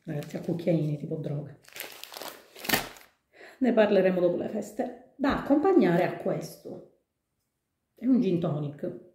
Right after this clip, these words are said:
Non sono alcolizzata perché non mi piace bere, anzi non, non bevo, diciamo bevicchio così ogni tanto, qualche spritz o qualcosa, un pochetto di birra. Siccome ogni volta appunto tutti bevono, tutti fanno,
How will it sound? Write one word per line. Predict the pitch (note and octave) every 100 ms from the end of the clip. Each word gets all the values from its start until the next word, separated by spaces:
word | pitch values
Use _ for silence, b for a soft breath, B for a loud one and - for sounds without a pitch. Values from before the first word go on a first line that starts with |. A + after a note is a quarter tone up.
| _
Non | A#3+ B3+
sono | G3 D#3
alcolizzata | D3 F#3 G#3+ - A3+
perché | G#3+ -
non | A3
mi | A3
piace | G#3+ F#3+
bere, | D#3+ D#3 D#3+ B B B B
anzi | F3 F3 G#3+
non, | F3+ F3+ F#3 F3
non | F3+ F3
bevo, | F3 D#3+ E3+ -
diciamo | - F#3
bevicchio | E3+ F#3 F#3 E3+ - F3+
così | F3 F3
ogni | E3+ E3
tanto, | E3+ E3 E3 - b b b b b b b _
qualche | E3+ E3 -
spritz | - - C#3+ E3 -
o | D#3+
qualcosa, | E3 - E3+
un | -
pochetto | E3 E3+ E3
di | F#3
birra. | E3+ E3+ F3
Siccome | F#3+ A3+ - G#4+
ogni | C4+
volta | G3 A#3+
appunto | G3+ - E3 F#3
tutti | B3+ - G3+
bevono, | D3+ D3+ F3+ E3 E3 D#3+
tutti | F#3+ G3 G3+
fanno, | F#3 F3+ F3+ E3+ E3+ E3